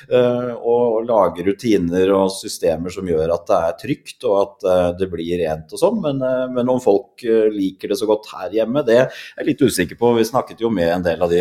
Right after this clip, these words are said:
kondomeri- og nytelse dot N O og sånn, og de ville jo være veldig i løpet av at vi Dere skal skrive at vi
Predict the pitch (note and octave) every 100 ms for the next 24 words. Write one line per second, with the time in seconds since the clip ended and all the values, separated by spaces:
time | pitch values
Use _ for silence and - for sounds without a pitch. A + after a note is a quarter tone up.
0 | F2 F2 F2+ F#2 F2 F2+ F#2 F2 D#2+ F2
1 | F2 F2+ E2+ _ D2 - F2+ E2+ G2 E2+
2 | D#2+ D#2+ A2+ G#2 G2+ G2+ F#2+ E2 E2+ F2
3 | F2+ F2 F2+ F2 - F2+ D#2 D2 E2 E2+
4 | _ _ _ - _ F#2 F2+ - A2+ C3+
5 | F#2+ E2+ - F#2+